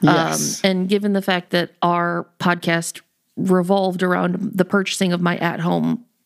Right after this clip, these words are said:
Speaker 2: workstation, do
Speaker 1: Yes.
Speaker 2: you have any recommendations for me or things that I should be thinking of that I'm maybe just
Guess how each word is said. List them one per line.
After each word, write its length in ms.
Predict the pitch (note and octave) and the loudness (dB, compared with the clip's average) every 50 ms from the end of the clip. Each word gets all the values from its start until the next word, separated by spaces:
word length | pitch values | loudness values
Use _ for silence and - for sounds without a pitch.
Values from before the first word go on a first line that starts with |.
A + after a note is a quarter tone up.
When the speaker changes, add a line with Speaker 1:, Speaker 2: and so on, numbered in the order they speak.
| _ _ _ _ - | _ _ _ _ 0
Speaker 2:
workstation, 840 | F#3 F#3 F#3 F#3+ F#3 - - - - - F#3 - - - - - - - - - - - - - - - - | 2 2 2 0 -2 -6 -4 -2 -2 -2 -2 -2 -2 -4 -4 -4 -6 -8 -10 -12 -10 -8 -8 -8 -6 -2 2
do 80 | E3+ D#3+ | 4 4
Speaker 1:
Yes. 320 | D#3 D#3 A3+ A3+ A3 A3+ | 6 4 4 4 2 2
Speaker 2:
you 160 | B3 C4+ C#4+ | 2 0 0
have 280 | B3 - B3+ B3 A#3+ A#3+ | 0 0 0 0 0 0
any 220 | B3 A#3 A#3+ A#3 | 0 0 0 0
recommendations 1400 | A3+ A3 A3 G#3 G#3 - G#3+ G3+ F#3+ F#3+ F#3 F3+ F3+ - _ - G#3+ A3 A3+ G#3 - - - - - - A3+ - - | 0 0 0 0 0 0 0 0 2 2 0 0 -2 -4 _ 0 0 2 2 -2 -4 -4 -6 -6 -6 -6 -6 -6 -6
for 320 | - - - - F#2 F#2+ | -4 -2 -2 -2 -2 -2
me 380 | - G2 - - - - - - - - - - - | -4 -4 -6 -6 -8 -10 -10 -12 -16 -20 -20 -6 0
or 200 | B3 G3 F#3 F3+ | 2 2 2 2
things 420 | - - - A#3 A#3 A#3+ A#3 G#3+ | -2 -2 -2 0 2 2 0 0
that 140 | G#3+ G#3 G3+ | 0 0 2
I 120 | F#3+ F#3+ | 0 0
should 220 | F3+ - - G3 F#3+ | -2 -2 -4 -2 -2
be 140 | F#3+ F#3 F#3 | 0 -2 -2
thinking 520 | - - - - F#4 F#4+ - A3 F3+ F3 | -2 -4 -2 -2 -2 -2 0 0 0 2
of 180 | F3 E3+ F3 F3+ | 2 0 0 0
that 100 | F#3 E3+ | -2 0
I'm 240 | F3+ G3 G3 G3+ G#3+ | 0 0 0 0 0
maybe 260 | A#3+ C#4 C#4 - C4+ | 0 -2 -2 -4 -4
just 280 | B3 - C4 A3 - | -2 -2 -2 -2 -4